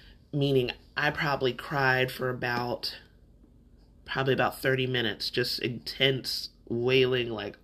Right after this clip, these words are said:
"Oh my gosh, the world is horrible," you know. Um,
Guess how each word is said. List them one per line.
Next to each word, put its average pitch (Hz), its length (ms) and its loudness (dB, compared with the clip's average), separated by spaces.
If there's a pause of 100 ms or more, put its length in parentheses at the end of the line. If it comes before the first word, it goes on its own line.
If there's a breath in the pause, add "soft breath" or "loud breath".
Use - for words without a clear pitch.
"Oh 120 160 -6
my 117 140 -4
gosh, 113 480 0 (580 loud breath)
the 135 80 2
world 123 300 2
is 120 80 -4
horrible," 110 580 2
you 143 120 -2
know. 101 300 -2 (460 loud breath)
Um, 113 680 -4